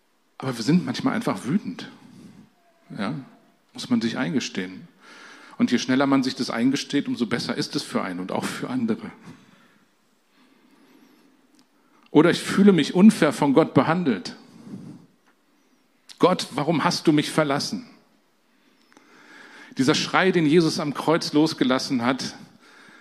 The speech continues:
ich werd später darüber reden, nicht jetzt, aber das ist, das geht tief. Und das betrifft uns alle. „Mein Gott, warum hast du mich verlassen?“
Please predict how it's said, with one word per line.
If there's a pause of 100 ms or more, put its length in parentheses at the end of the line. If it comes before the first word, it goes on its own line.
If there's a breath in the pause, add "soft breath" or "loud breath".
(1040 loud breath)
ich
werd
später
darüber
reden,
nicht
jetzt,
aber
das
ist,
das
geht
tief. (880 soft breath)
Und
das
betrifft
uns
alle.
„Mein
Gott,
warum
hast
du
mich
verlassen?“